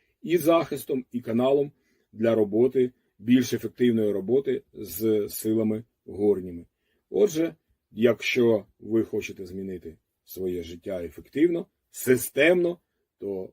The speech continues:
вам до нас. Ми змінимо ваше життя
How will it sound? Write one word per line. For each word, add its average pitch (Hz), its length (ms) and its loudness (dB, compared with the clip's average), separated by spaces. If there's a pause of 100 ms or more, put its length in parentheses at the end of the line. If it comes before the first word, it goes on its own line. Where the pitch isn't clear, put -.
вам 120 380 -6 (240)
до 107 300 -2
нас. 82 360 -8 (380)
Ми 85 120 -12
змінимо 147 580 0 (160)
ваше 90 460 -16
життя 90 480 -16